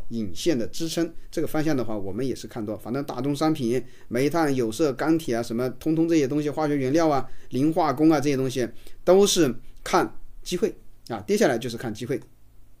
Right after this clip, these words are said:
好，讲完这个之后，哎呀，你看现在这个富时A五零股指期货又在涨，看到吧？又飙到百分之零点七五了。所以说，一旦券商开始发力之后啊，这个外资啊也都是摩拳擦掌，认为啊，A 股真的是应该涨了。你看这么长时间都不涨，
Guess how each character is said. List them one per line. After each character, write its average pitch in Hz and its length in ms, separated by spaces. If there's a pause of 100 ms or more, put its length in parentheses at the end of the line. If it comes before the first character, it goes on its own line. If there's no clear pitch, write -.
(720)
好， 120 260
讲 127 140
完 127 140
这 160 100
个 143 80
之 - 80
后， - 100
哎 180 80
呀， - 240
你 151 100
看 151 120
现 180 140
在 160 80
这 151 100
个 151 80
富 165 160
时 147 200
A 165 80
五 147 80
零 131 140
股 147 100
指 135 100
期 147 120
货 156 180
又 247 120
在 143 140
涨， - 220
看 - 120
到 120 80
吧？ 107 120
又 180 120
飙 139 240
到 135 100
百 110 140
分 123 120
之 135 100
零 113 240
点 127 180
七 160 220
五 127 160
了。 95 140 (280)
所 - 140
以 165 80
说， 156 320 (280)
一 156 100
旦 175 180
券 160 240
商 151 100
开 151 80
始 131 120
发 143 180
力 151 140
之 120 120
后 151 140
啊， 117 140
这 131 120
个 131 100
外 135 200
资 120 180
啊 117 120
也 107 160
都 127 120
是 127 220
摩 117 260
拳 127 200
擦 131 180
掌， 107 100
认 135 120
为 135 80
啊， - 240
A 247 120
股 190 140
真 180 220
的 196 100
是 - 140
应 156 160
该 156 120
涨 143 240
了。 131 80
你 131 80
看 131 120
这 226 100
么 190 80
长 156 120
时 156 40
间 160 100
都 160 80
不 175 140
涨， 123 260